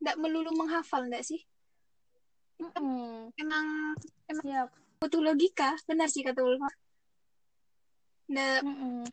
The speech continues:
Speaker 1: menghafal mati gitu lah. Soalnya ba-, banyak kayak dibahas, aku juga ngebahas kemarin waktu di, waktu sama Jessie. Nggak, nggak melulu hafal mati. Soalnya banyak yang na-, nanya tuh,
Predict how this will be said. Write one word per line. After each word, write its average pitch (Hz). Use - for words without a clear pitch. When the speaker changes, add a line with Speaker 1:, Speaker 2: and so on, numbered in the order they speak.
Speaker 1:
menghafal 285
mati 277
gitu 254
lah. 240
Soalnya 320
ba-, 262
banyak 269
kayak 262
dibahas, 269
aku 320
juga 311
ngebahas 277
kemarin 254
waktu 247
di, 247
waktu 262
sama 254
Jessie. 247
Nggak, 269
nggak 269
melulu 349
hafal 330
mati. 302
Soalnya 359
banyak 277
yang 269
na-, -
nanya 302
tuh, 294